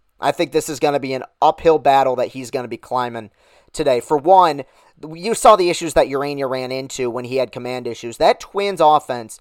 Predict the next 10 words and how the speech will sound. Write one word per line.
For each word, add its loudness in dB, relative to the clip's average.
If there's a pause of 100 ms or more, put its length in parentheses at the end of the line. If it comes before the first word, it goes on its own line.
(360)
is -6
too -10
good 2 (720)
for 2
a 4
pitcher -4
to -12
be 0
able 4
to 0